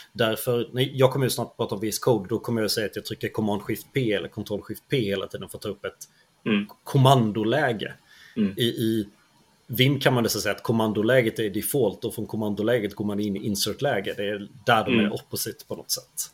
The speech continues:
Speaker 2: Ja, men så skulle man kunna, kunna säga.
Speaker 1: Ja. Larm, för, för det jag kände liksom så här, m-, min att jag bara backade ur Vim-dörren ganska fort, var liksom så här, ja, men lär man sig alla snabbknappar?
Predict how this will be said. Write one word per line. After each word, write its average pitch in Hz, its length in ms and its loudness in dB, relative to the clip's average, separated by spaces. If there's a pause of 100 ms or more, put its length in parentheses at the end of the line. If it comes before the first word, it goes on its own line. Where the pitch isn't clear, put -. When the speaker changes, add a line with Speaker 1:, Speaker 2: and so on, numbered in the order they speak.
Speaker 2:
Ja, 120 240 10
men 113 120 4
så 113 80 0
skulle - 180 -4
man - 100 -8
kunna, - 360 -10 (280)
kunna - 200 -4
säga. - 220 -6 (180)
Speaker 1:
Ja. 110 100 -16 (1000)
Larm, 151 500 6
för, 170 140 0
för 165 180 6
det 135 160 0
jag 147 200 8
kände 131 280 4
liksom 104 260 0
så 117 120 2
här, 107 120 0
m-, 110 400 -6
min 135 240 6
att 117 160 4
jag 107 100 4
bara 104 120 2
backade 107 400 2
ur 110 200 4
Vim-dörren 101 720 0
ganska - 280 -6
fort, - 200 -10
var 107 160 0
liksom 101 200 -4
så 101 100 -6
här, 98 100 -8 (440)
ja, 117 80 2
men 120 200 2 (1040)
lär 147 300 6
man 185 140 4
sig 147 120 0
alla 107 180 2
snabbknappar? - 680 -4